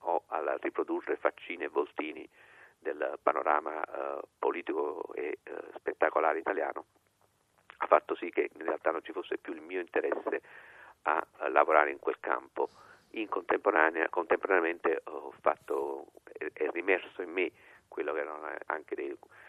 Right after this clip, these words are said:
il mio approccio iniziale alla fotografia, che si è, con, mi ero dedicato nei primi anni ottanta alla, al teatro d'avanguardia e alla musica d'avanguardia, documentando quelle, questi aspetti, e l'ho declinato in una nuova, in una nuova,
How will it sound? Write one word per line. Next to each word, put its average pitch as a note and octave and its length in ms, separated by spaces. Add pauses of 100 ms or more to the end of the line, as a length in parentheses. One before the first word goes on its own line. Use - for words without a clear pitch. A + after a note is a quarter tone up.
(640)
il C#2+ 140
mio D#2+ 120
approccio D2+ 880 (120)
iniziale D#2+ 580
alla C#2+ 80
fotografia, E2+ 520
che C#2+ 320
si D#2 80
è, C#2+ 140 (560)
con, - 160 (440)
mi D2 80
ero D2 100
dedicato C#2+ 640
nei C#2+ 220
primi D2+ 240
anni D2 140
ottanta C#2+ 500
alla, C#2+ 360
al D#2 160
teatro D#2 240
d'avanguardia D2+ 840
e D#2 140
alla D#2 360 (100)
musica E2+ 340
d'avanguardia, D2 720 (360)
documentando D2 680
quelle, D#2+ 300
questi - 300
aspetti, - 580 (540)
e G#2+ 200 (140)
l'ho E2+ 440
declinato E2+ 580
in F2 60
una D2+ 140
nuova, D2+ 760
in D2+ 60
una E2 120
nuova, E2+ 200